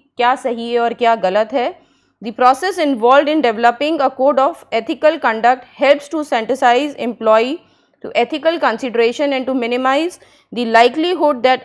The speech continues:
unethical behavior will occur। agar आप अपने,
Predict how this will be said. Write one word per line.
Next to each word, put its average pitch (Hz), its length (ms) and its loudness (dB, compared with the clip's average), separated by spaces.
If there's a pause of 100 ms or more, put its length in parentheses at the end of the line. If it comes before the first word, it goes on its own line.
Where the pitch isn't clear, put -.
unethical 269 640 -2
behavior 214 560 -4
will 269 420 -2
occur। 185 220 -4 (360)
agar 277 260 0
आप 269 200 2
अपने, 262 420 -4